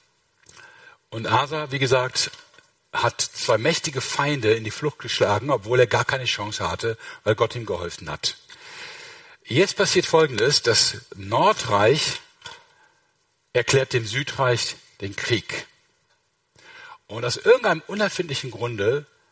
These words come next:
hat Asa Panik. Er bekommt Angst. Und was er jetzt tut, ist, er schickt,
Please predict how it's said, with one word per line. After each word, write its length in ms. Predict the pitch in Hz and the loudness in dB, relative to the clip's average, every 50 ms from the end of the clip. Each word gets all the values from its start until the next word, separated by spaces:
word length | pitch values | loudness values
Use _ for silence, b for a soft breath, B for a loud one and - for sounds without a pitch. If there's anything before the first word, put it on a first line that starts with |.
| _ | _
hat 260 | - - 113 - - - | -10 -8 -8 -8 -8 -4
Asa 520 | 107 107 113 110 - 117 110 110 107 107 - _ _ - | -2 -2 -2 -2 -2 -2 -2 -4 -6 -10 -14 _ _ -10
Panik. 580 | - - 113 98 87 80 76 71 - - - - _ _ _ _ _ _ _ _ _ _ _ _ _ _ _ _ _ _ _ _ _ _ _ _ | -4 -2 -2 -2 -2 -4 -10 -12 -14 -16 -18 -18 _ _ _ _ _ _ _ _ _ _ _ _ _ _ _ _ _ _ _ _ _ _ _ _
Er 80 | - 95 | -8 -8
bekommt 320 | 110 - 120 113 117 - | -6 -4 -4 -4 -4 -4
Angst. 420 | 107 - - - - - - - - _ _ _ B B B B B B B B B B B B | -6 -4 -2 -4 -4 -4 -4 -8 -14 _ _ _ B B B B B B B B B B B B
Und 60 | - 113 | -4 -2
was 100 | 123 123 | 2 4
er 80 | 143 | 4
jetzt 240 | 156 196 196 - - | 4 4 2 0 -2
tut, 200 | - 135 123 113 | -4 -4 -4 2
ist, 400 | 123 143 175 - - - - - - _ _ _ B B B B B B B B B B _ _ _ _ _ _ | 4 4 4 4 2 -2 -4 -6 -10 _ _ _ B B B B B B B B B B _ _ _ _ _ _
er 160 | - 107 120 | 0 2 2
schickt, 540 | 120 - - 214 - - - - - - - | 4 4 2 0 -2 -2 0 0 0 0 -2